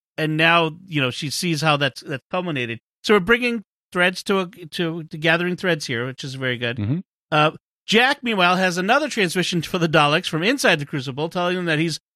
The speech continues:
Speaker 1: wired the warp star into the ship and threatens to blow it all up. Um, and I, I like that Davros here recognizes Sarah Jane from Genesis
Speaker 2: Yeah.
Speaker 1: of the Daleks.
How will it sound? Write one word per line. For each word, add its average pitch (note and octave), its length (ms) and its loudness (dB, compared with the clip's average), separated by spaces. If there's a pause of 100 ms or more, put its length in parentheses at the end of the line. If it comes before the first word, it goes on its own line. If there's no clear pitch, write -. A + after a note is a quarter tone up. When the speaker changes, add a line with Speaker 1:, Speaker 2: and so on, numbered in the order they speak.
Speaker 1:
wired G3+ 380 4
the A3 80 0
warp F#3+ 260 0
star F3 300 2
into F3 240 -4
the D#3 120 -4
ship C#3+ 320 -2
and D3+ 220 -2
threatens F3 320 0
to F3 80 -2
blow D3+ 240 2
it E3 60 2
all D#3+ 180 4
up. C3 180 0 (640)
Um, A2+ 400 -8 (540)
and A3 220 2
I, G3 140 4
I F#3 120 4
like B3+ 220 4
that F3+ 180 -2
Davros A3 460 2
here F3 160 0
recognizes E3+ 840 0
Sarah E3+ 260 4
Jane D#3 320 -2
from D3 360 0
Genesis D3+ 360 4
Speaker 2:
Yeah. G3+ 280 4
Speaker 1:
of - 80 0
the D3+ 40 2
Daleks. C#3+ 540 0